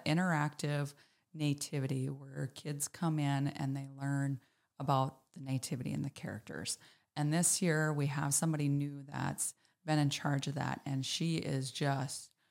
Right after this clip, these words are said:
she dove headfirst and just has made this, this is gonna be amazing this year. I am looking so forward to this event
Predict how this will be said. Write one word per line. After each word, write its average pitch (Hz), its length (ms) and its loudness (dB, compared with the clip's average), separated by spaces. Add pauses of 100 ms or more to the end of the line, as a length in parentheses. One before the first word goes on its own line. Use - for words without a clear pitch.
(140)
she 190 460 2 (120)
dove 151 300 6
headfirst 156 880 4 (120)
and 147 320 4
just 156 360 4
has 135 180 -2
made 147 400 0
this, 131 380 -4
this 160 260 0
is 165 140 0
gonna 151 220 0
be 143 180 0
amazing 123 640 -6
this - 160 -18
year. 113 200 -2
I 147 280 8
am 143 160 4
looking 139 260 0
so - 240 -6
forward 156 420 -4
to 180 120 -10
this 175 240 -4
event - 360 -2